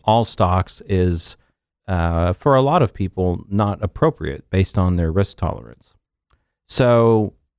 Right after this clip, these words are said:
I think it all comes back to that you can read a-, all the articles you want online. You can find all the rules of thumb. You can listen to a million podcasts like this one,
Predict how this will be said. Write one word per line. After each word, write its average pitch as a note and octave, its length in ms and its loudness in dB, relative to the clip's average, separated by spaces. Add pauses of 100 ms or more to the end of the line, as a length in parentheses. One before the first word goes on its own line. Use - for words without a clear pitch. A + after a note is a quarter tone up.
(140)
I A#2 80 -2
think G3+ 220 0
it F3 60 4
all B2 160 4
comes A2 260 0
back F#2 320 -2
to F2 260 -2
that D2+ 340 -6 (640)
you G#2+ 160 0
can G2+ 220 0
read C#3+ 300 2
a-, A2 180 -4 (200)
all B2 200 2
the C3 80 4
articles G#2+ 500 2
you G2+ 80 2
want F2+ 360 2
online. E2+ 580 -2
You D#2+ 80 -8
can D#2+ 260 -4
find C3+ 380 0
all A2 120 4
the G2+ 100 2
rules F#2 260 2
of F2 100 0
thumb. D#2 500 -2
You E2+ 100 -14
can F2+ 180 -2
listen G#2 380 2
to F#2 160 0
a E2 40 2
million A#2+ 400 2
podcasts G2 680 -2
like E2+ 180 -4
this D#3 240 0
one, D#2+ 360 -4